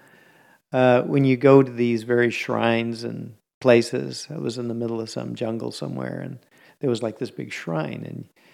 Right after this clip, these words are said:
you know, I took a, I don't know, motorcycle or bicycle out there, whatever, and parked it. And as you're leaving, you sign your name, where you come from, what do you do for a living? And I can see it clearly that I wrote my name, you know, California, whatever, whatever I wrote,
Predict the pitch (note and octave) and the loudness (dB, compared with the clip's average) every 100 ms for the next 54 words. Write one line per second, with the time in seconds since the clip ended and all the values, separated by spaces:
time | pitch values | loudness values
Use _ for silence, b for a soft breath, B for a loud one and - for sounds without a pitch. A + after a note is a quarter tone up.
0 | b b - A#2+ A2 B2+ - A#2+ D#3 C3 | b b -10 -10 -8 -8 -8 -8 -8 -6
1 | B2 A#2+ B2+ C#3 C#3 C3+ D3 C3+ A2+ A#2 | -6 -2 0 0 -2 -4 -4 -4 -4 -6
2 | A2+ - - - B2 C#3 C#3+ B2+ B2 C3+ | -6 -10 -6 -6 -6 -6 -6 -6 -6 -8
3 | C3 G#2+ _ _ _ _ _ _ B2+ A#2+ | -10 -16 _ _ _ _ _ _ 4 4
4 | - C#3 F3 A#2+ A#2+ B2 B2 B2 G#3 E3+ | 6 2 2 -2 0 0 0 2 4 4
5 | A#2 A#2 A#2 A#2+ A#2 B2 C3 G#2+ A2 A#2 | 0 -2 -4 -6 -2 0 0 0 -2 -2
6 | C3 C3+ _ b b b B2+ A#2 D3 D#3 | -4 -8 _ b b b 2 6 8 6
7 | C3+ B2 A#2 A#2+ A#2 A#2+ B2+ - _ b | 2 -2 0 2 2 0 -8 -18 _ b
8 | - A2+ G#2+ A#2 D3 D#3 G#3+ E2+ - _ | -6 -4 0 0 2 4 4 2 -8 _
9 | _ _ _ _ _ _ _ _ - A2+ | _ _ _ _ _ _ _ _ -12 -8
10 | A2+ A2+ A2 A#2 - D3 D#3+ D#3+ D#3 D#3+ | -6 -6 -6 -8 -6 -6 -8 -4 0 2
11 | D3 A#2+ A2+ A2 A2+ C3 C#3 C3 A#2+ A#2 | 2 0 0 -2 -2 -2 -2 -2 -4 -6
12 | A#2+ A#2+ - _ _ _ _ _ C#3 A2+ | -8 -10 -18 _ _ _ _ _ -6 -4
13 | A2+ A2+ - _ - A#2+ A#2+ A#2 A#2 A2+ | -4 -8 -14 _ -6 2 2 2 -6 -4
14 | A2+ A#2 A#2+ B2 A#2 B2+ B2+ B2+ B2 B2+ | -4 -2 -2 -2 -8 -6 -6 -4 -2 -2
15 | C3+ | -4